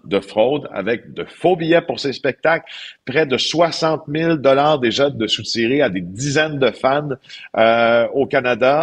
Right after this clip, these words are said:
Alors, euh, comment on fait d'abord pour se prémunir de ça ? Quand tu vois que le prix qu'on t'offre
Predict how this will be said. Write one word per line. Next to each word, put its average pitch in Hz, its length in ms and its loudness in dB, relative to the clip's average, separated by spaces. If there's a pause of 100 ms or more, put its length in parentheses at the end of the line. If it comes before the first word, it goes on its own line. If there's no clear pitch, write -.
Alors, 120 480 0
euh, 113 160 2 (960)
comment 123 340 0
on 107 40 -6
fait 151 220 0
d'abord 131 340 2
pour 107 120 -10
se - 80 -12
prémunir 117 360 -4
de 113 120 0
ça ? 143 300 0 (280)
Quand 170 140 0
tu 151 180 -6
vois 131 180 0
que 123 100 -4
le 98 220 -2
prix - 280 -8
qu'on 95 220 -8
t'offre - 400 -2